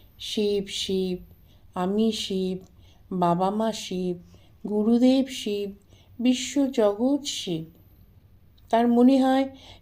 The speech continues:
এই রহস্য সে পড়াশোনা শেখেনি বলে কেউ তাকে জানায়নি। এত বড় সত্য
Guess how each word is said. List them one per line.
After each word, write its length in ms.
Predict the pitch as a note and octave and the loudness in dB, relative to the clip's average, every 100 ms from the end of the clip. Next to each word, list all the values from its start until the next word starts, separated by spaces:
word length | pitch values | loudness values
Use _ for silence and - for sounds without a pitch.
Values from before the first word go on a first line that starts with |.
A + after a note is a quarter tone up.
| - | 2
এই 240 | B3 B3+ | 4 6
রহস্য 760 | B3 A3+ C4+ C4+ - C#4+ C4+ C4 - - - - - - - - - - | 6 4 2 -2 -2 0 0 -2 -10 -20 -20 -20 -20 -20 -20 -20 -20 -16
সে 240 | - C4+ | 0 0
পড়াশোনা 680 | C4+ G#3+ G3 G#3 C4 C4 C4+ | 2 4 4 4 2 2 2
শেখেনি 560 | B3+ G#3+ G#3 C4 C#4+ D4+ | 2 -2 0 4 4 4
বলে 400 | D4 G#3+ F#3+ G#3+ - - - - | 4 4 2 0 -12 -20 -16 -2
কেউ 240 | C4+ C#4+ | 4 4
তাকে 360 | C#4+ A3+ G#3+ A3+ | 4 0 0 -2
জানায়নি। 640 | G#3+ F3+ E3+ E3 E3 E3 D#3+ - - - - - - | -2 0 0 0 -2 -6 -10 -20 -20 -20 -20 -18 -2
এত 260 | A3+ A#3 | -2 2
বড় 320 | D4+ D4+ D#4 D#4 | 2 4 4 2
সত্য 760 | - C4 B3+ - C#4 C#4 C#4 | 2 0 0 -2 0 2 0